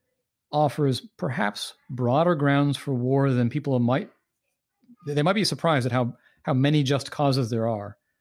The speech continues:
But at the same time, I hope they're also surprised at what a weighty responsibility it, it carries for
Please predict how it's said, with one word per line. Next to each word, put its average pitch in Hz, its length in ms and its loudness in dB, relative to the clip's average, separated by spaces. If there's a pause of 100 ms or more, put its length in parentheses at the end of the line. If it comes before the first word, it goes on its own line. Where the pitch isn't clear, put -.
(500)
But 139 180 -2
at 143 60 -4
the 135 80 -4
same 175 260 0
time, 139 240 2
I 123 60 2
hope 131 160 -2
they're 135 140 0
also 143 220 0
surprised 123 440 -2
at 139 80 -4 (680)
what 151 260 2
a 151 60 2
weighty 143 360 2
responsibility 135 840 0
it, - 240 -6
it 131 200 -6
carries 117 600 -4
for 127 360 -2